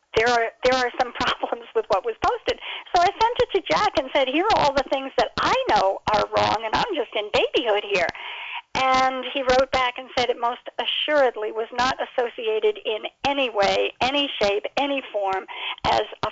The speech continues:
front runner to, um, Sergeant Preston of the Yukon or Challenge of the Yukon. He said they were absolutely distinct, and, um, so I'm, I'm passing this on from Jack. I would have thought the same thing that you just said, that, um,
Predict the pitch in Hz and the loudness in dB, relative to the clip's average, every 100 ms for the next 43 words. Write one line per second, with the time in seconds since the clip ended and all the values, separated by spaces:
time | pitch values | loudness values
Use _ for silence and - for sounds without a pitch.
0 | - 233 233 226 208 202 208 - - 214 | 0 0 0 0 0 0 -4 -6 -4 -2
1 | 202 196 196 _ - - - 208 202 _ | -2 -4 -8 _ -6 -2 -2 -2 -8 _
2 | - 220 - _ _ - - 214 208 202 | -20 -20 -20 _ _ -6 0 0 0 -6
3 | 196 214 - 208 196 202 202 208 220 196 | -2 -2 -2 -8 -8 -6 -8 -4 -2 -2
4 | 190 - 202 196 208 - 208 208 220 214 | -2 0 0 0 -6 -12 -12 -8 -4 -4
5 | 202 - - - 240 240 240 208 202 196 | -6 -12 -12 -8 -6 -2 0 0 0 -2
6 | - 220 - 220 208 214 202 - - 214 | -2 -2 -2 -8 -6 -4 -6 -8 -4 -4
7 | 208 - - 196 - - _ _ - - | -4 -10 -10 -10 -14 -20 _ _ -8 -4
8 | 214 233 220 _ - 240 208 208 214 220 | -4 -6 -12 _ -2 0 0 0 -2 -2
9 | 214 - - - - 220 220 - 220 214 | -6 -4 -4 -2 -2 -2 -4 -4 -4 -4
10 | 202 202 214 208 202 - 208 196 190 190 | -8 -2 0 0 -4 -10 -8 -2 0 -2
11 | - - 233 220 202 - 202 - - 208 | -2 -4 0 0 0 0 -2 -2 -6 -6
12 | 208 220 202 208 214 220 214 - 220 208 | -6 -10 -8 -8 -8 -8 -8 -2 0 0
13 | - - - - - - 214 220 220 - | -2 -16 -16 -16 -16 -12 0 2 4 0
14 | - - - - - 240 214 | -4 -10 -10 -4 0 2 0